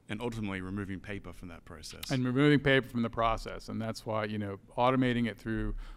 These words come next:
Speaker 2: mobile applications, and we have a series of applications for, mobile applications for the salespeople, um, for service managers and service technicians, for, um, truck drivers and, and, and the inspectors of, of, of equipment, uh, rental equipment.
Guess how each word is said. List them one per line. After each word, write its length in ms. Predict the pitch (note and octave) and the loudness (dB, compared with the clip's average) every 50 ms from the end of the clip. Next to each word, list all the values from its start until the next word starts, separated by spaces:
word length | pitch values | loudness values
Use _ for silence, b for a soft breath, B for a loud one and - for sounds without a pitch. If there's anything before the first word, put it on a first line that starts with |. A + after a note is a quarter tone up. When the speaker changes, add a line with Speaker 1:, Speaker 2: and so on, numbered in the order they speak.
| B - | B 0
Speaker 2:
mobile 380 | B2 B2 C3 B2+ B2+ B2 A#2+ | 4 6 6 8 8 6 6
applications, 720 | A#2+ A#2+ - B2 A2+ - - A#2+ A#2 G#2+ - B2 A#2 A2 G#2 | 6 4 4 0 -4 -4 -4 -4 -4 -2 -2 -2 -2 -2 -2
and 100 | G#2+ G#2+ | -2 -2
we 120 | A2 A2+ | -2 -2
have 120 | A2+ A2+ G#2 | -2 -2 -2
a 40 | A2 | -6
series 420 | - - B2+ A2+ A2+ A2+ A2 F#2+ | -6 -6 -4 -2 0 -2 -2 -2
of 140 | G#2+ G#2 A2 | -4 -6 -4
applications 840 | - A#2+ A2 G#2+ - A#2 - - A#2 A2+ G#2 - - A2 G#2 G2+ - | -4 -4 -4 -6 -8 -12 -8 -8 -6 -6 -6 -8 -8 -8 -8 -8 -10
for, 360 | - - A#2 A2 G#2+ G#2 B B B B B B B - | -8 -6 -6 -6 -6 -8 B B B B B B B 2
mobile 260 | C3+ C#3+ C3 C3+ C3 | 4 6 8 8 6
applications 640 | B2 A#2 - A#2+ - C3 B2+ A#2+ - B2+ A#2 A2 | 6 4 0 -4 -2 -2 -2 -2 -2 -4 -6 -6
for 160 | - - B2 | -6 -8 -8
the 180 | A2+ G#2 G#2+ - - | -8 -8 -8 -10 -10
salespeople, 1080 | - - - B2+ C3 C#3 C3+ C3 - - C#3 C3+ C3 - C#3+ C3+ C3 C3 B2+ B2 A#2 B B B B B B | -10 -6 -4 0 0 0 0 -2 -4 -4 -4 -4 -2 -2 0 0 2 2 0 0 -2 B B B B B B
um, 280 | - A#2 A2 G#2+ G#2 G#2 | -6 -4 -4 -4 -4 -6
for 180 | G2+ - A#2+ G#2+ | -6 -6 -8 -6
service 400 | - - C#3+ C3+ B2+ C3 - - | -2 0 2 2 2 0 0 0
managers 540 | C3+ B2+ B2+ B2+ B2+ A#2+ A2 B2+ B2 A2 | 2 2 4 4 2 2 2 0 0 0
and 100 | A#2 A2 | -2 -6
service 380 | - - C#3 C3+ A#2+ B2+ B2 - | -4 -2 -2 0 0 -2 -4 -2
technicians, 1000 | - C3+ C3 A#2 - - B2 B2 B2 - - - B2 A#2+ A#2 A#2+ A#2 A#2 - - B B B B B B - - | 0 0 0 0 0 0 0 0 0 -2 -2 -2 0 0 2 2 0 0 0 -4 B B B B B B -8 -2
for, 380 | - A#2+ A#2 A2+ A2 A2 A2+ - | 0 2 4 4 4 2 2 0
um, 340 | A2 G#2+ G#2+ G#2 G2+ G2 F#2+ | -2 -2 -2 -4 -4 -6 -4
truck 220 | - - D3+ - - | 0 0 0 0 2
drivers 760 | - C#3+ C#3 C3+ C3+ C3 B2 C3 C3 C3 B2+ B2+ B2 B2 | 4 8 8 10 8 8 6 6 4 6 4 4 2 2
and, 200 | A#2 A2+ A2+ A2+ | 0 -2 -2 -2
and, 240 | - A#2 A2 A2 A2+ | -4 -4 -4 -4 -4
and 200 | A#2+ A#2 A2 A2 | -4 -2 -2 -2
the 80 | A2+ A2 | -2 -2
inspectors 680 | A2 - - - - C#3+ C3+ C#3+ - C#3 C3+ B2+ G#2+ | -4 -6 -2 2 2 2 2 2 2 2 2 2 2
of, 280 | A#2 A2+ A2+ A2 A2 - | 0 0 0 -2 -4 -4
of, 320 | - B2+ A#2 A#2 A2 A2+ - | -4 -2 -2 -2 -4 -4 -4
of 180 | B2+ A#2+ A2 | -4 -2 -2
equipment, 540 | A#2 A#2 - - C3 - B2+ B2+ B2 A#2 - | -2 -4 -2 -4 -4 0 0 0 -2 0 -2
uh, 140 | A#2 G#2 G#2 | -2 -2 -2
rental 340 | G#2 A2+ C3 B2+ - B2+ A#2+ | 0 2 0 2 2 -2 -2
equipment. 480 | A#2 - - B2+ A#2 B2 C3 B2+ B2 | -2 0 0 0 0 0 0 -2 -2